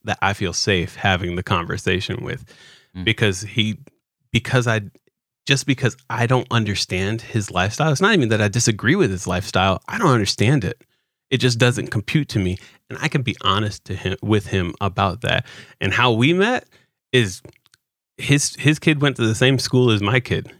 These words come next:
Speaker 1: Again, it was a place where I w-, wanted to invest. We, we got together. We started cycling together. I, I like to, I, I like to cycle. He likes to cycle. And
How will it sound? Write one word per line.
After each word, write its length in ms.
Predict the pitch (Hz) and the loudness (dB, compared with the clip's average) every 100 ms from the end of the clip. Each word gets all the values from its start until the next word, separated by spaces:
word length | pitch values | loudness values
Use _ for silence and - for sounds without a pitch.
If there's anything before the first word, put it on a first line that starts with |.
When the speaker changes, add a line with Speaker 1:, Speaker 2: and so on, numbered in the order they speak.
| _ | _
Speaker 1:
Again, 480 | 110 117 160 135 87 98 - _ _ | -4 0 0 0 -2 -10 -20 _ _
it 120 | 131 | 2
was 140 | 123 110 | 2 0
a 60 | |
place 380 | 101 135 147 - | 0 2 2 2
where 120 | 110 | 2
I 60 | 104 | 4
w-, 140 | 98 - | 2 0
wanted 420 | 101 98 113 127 | 0 2 2 0
to 120 | - 123 | 2 2
invest. 520 | 120 101 92 95 - - - - - _ | 2 0 -2 -4 -10 -20 -20 -20 -20 _
We, 320 | - 104 98 | 0 0 0
we 160 | - 92 | -2 -2
got 240 | 90 120 139 | 0 0 0
together. 400 | 113 107 107 113 | 0 2 2 2
We 120 | 98 | 0
started 340 | - 123 110 | 0 0 0
cycling 540 | - 107 117 127 123 120 | 0 2 4 4 2 2
together. 400 | 120 117 120 113 | 2 2 2 0
I, 180 | 101 - | 0 0
I 120 | 110 | 2
like 240 | 117 113 | 2 2
to, 260 | - 98 98 | 0 0 -2
I, 140 | - 98 | 0 2
I 80 | 101 | 2
like 180 | 107 - | 0 -2
to 80 | 95 | -2
cycle. 440 | 110 117 123 127 | 2 2 2 0
He 180 | 110 123 | 2 2
likes 240 | 117 113 | 2 0
to 80 | - | -6
cycle. 520 | 107 107 113 - 123 - - - - _ | -2 -2 0 2 0 -2 -20 -20 -20 _
And 420 | - 110 107 95 | 0 2 2 0